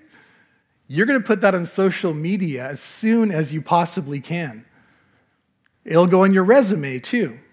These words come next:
You might mention it in casual conversation. At the very least, you'll tell people who are close to you.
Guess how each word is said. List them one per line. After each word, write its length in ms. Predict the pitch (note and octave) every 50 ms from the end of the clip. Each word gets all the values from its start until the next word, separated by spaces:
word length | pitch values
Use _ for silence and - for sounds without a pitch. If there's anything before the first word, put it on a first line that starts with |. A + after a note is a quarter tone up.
| _ _ _ _ _ _ _ _ _ _ _ _ _ _ _ _ _ _ _ _ _ -
You 100 | D#3+ D#3+
might 200 | F3+ F#3 F#3+ G3
mention 380 | F#3 G3+ A3+ C4 A#3 - G3
it 140 | F3+ E3+ E3
in 120 | D#3+ E3 D#3
casual 420 | - F3 F3 F3 E3 - E3+ E3
conversation. 840 | D#3+ - F3 D#3+ D3+ D#3 C#3+ - F3+ F3 F3+ D#3+ - - A#2+ A#2 _ _ _ _ _ _ _ _ _ _ _ _ _ _ _ _ _ _ - -
At 140 | F3 E3+
the 100 | - F#3+
very 320 | E3 D3 F#3+ G#3+ G3+ F3+ E3+
least, 380 | D#3+ G3 C4+ B3+ G3 - -
you'll 120 | - D#3+ D3+
tell 240 | D3+ - F3 E3+ E3+
people 300 | E3+ E3+ D#3+ D3 - A#2+
who 100 | C#3 D#3
are 120 | E3 D#3
close 320 | - - F#3+ G#3 G3+ G3+
to 120 | - - C#3+
you. 220 | B2 A2 G#2+ B2+